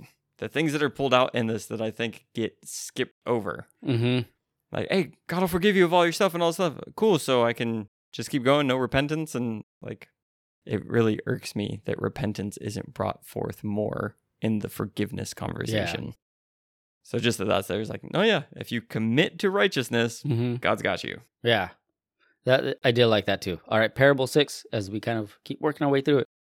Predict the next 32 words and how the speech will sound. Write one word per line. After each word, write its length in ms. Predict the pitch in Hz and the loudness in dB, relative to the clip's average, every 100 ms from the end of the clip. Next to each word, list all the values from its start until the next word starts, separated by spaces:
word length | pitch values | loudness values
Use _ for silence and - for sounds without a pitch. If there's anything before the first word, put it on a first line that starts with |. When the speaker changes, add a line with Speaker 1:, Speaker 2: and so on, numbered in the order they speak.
| _ _ | _ _
Speaker 2:
Uh, 340 | 104 104 98 92 | 0 2 2 0
the 120 | 104 | -2
shepherds 460 | - 139 135 135 113 | 2 2 4 2 2
of 120 | 104 | 0
luxury 560 | 110 127 120 147 151 - | 2 2 4 4 4 2
and 180 | 113 | -4
punishment. 540 | 101 127 135 165 170 - | 0 0 2 2 2 0
So 140 | 131 | -2
you 160 | 120 110 | 0 2
have, 240 | 110 101 _ - _ - | 0 0 _ -20 _ -2
uh, 260 | 107 98 92 | 0 0 -2
two 200 | - 143 | 0 2
shepherds, 640 | - 139 135 143 143 - - _ _ _ _ _ _ _ _ | 4 2 4 4 2 -4 -16 _ _ _ _ _ _ _ _
uh, 300 | 120 107 98 - _ | -4 -2 -2 -6 _
on 160 | 120 113 | -2 -2
a 20 | |
field, 400 | - 135 131 143 - | 2 4 6 4 2
and 180 | 113 | -2
there's 200 | 104 98 | -2 -4
one 160 | 113 120 | -4 -4
shepherd 400 | - 127 120 120 | 0 0 2 0
where 100 | 110 | 0
the, 200 | 95 95 | 0 -2
like, 280 | 92 85 - | -4 -8 -14
he's 360 | - - 110 | -20 -8 -6
just 160 | 101 - | -6 -2
all 160 | 104 104 | 0 0
decked 320 | 95 104 - | 0 -2 2
out, 220 | 107 90 | 0 0
looks 180 | 95 - | -4 -6
super 220 | 113 98 | -6 -6
cool. 360 | - 135 139 | 2 4 4